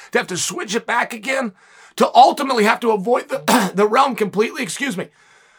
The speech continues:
<clears throat> take the fight to the ground. I give, I give Ankalaev a ton of credit.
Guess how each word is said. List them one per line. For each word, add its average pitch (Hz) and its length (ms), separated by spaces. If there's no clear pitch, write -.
<clears throat> 254 380
take 247 320
the 233 120
fight - 360
to 190 60
the 175 100
ground. 196 720
I - 120
give, 226 340
I 220 140
give 220 160
Ankalaev 196 500
a 185 80
ton 180 260
of 175 140
credit. 214 640